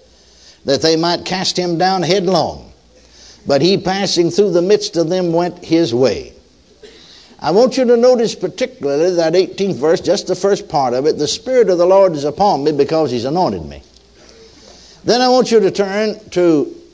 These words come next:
John's Gospel, the second chapter. Paul, or John here, inspired by the Spirit of God, I like to say it this way, the Holy Ghost said through the Apostle John. Hallelujah. In the twentieth verse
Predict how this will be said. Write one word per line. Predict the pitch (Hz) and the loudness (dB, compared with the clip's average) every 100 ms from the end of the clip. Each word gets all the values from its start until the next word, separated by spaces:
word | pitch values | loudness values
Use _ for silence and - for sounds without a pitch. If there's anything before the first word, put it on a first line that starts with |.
| 110 | -6
John's | 196 226 196 147 107 | -4 0 -2 -2 -4
Gospel, | 104 139 - - 147 160 | -4 -4 -6 -4 -4 -2
the | 135 | -2
second | - - 226 - 185 - | -2 -2 -2 -4 -8 -8
chapter. | - 233 185 - - - - - - - - _ - - - _ - - - _ _ _ _ _ _ _ _ | -6 -6 -6 -10 -20 -18 -18 -20 -20 -20 -20 _ -20 -20 -20 _ -20 -20 -20 _ _ _ _ _ _ _ _
Paul, | - 302 226 165 143 | 0 4 6 4 2
or | 156 147 | 0 0
John | 156 240 170 | 0 -2 -4
here, | 123 135 175 | -2 2 2
inspired | 202 214 247 - 233 226 233 180 | 0 -2 -2 -2 -4 -4 -4 0
by | 196 | 0
the | 170 | 0
Spirit | - 202 208 196 | -4 2 2 2
of | 120 | -2
God, | 95 78 143 143 | -6 -6 -8 -10
I | 135 | -8
like | 214 190 | -6 -6
to | - | -6
say | 175 | -4
it | 170 | 0
this | 190 147 | 0 0
way, | 123 | -4
the | 113 | -4
Holy | 117 185 151 | 2 2 2
Ghost | 151 160 - | 2 0 -2
said | 156 98 | -4 -4
through | 117 135 | -4 -4
the | 98 | -6
Apostle | 92 117 - 87 | -8 -10 -10 -12
John. | 95 71 - _ _ _ - - - _ - | -12 -14 -18 _ _ _ -20 -20 -20 _ -8
Hallelujah. | 131 123 107 78 - _ _ _ _ _ - _ - | -4 -2 -2 -6 -14 _ _ _ _ _ -20 _ -2
In | 220 269 | 0 2
the | 262 | 0
twentieth | - 262 220 180 113 | 0 -4 2 2 0
verse | 113 110 147 208 - - | -4 -4 -2 -2 -4 -6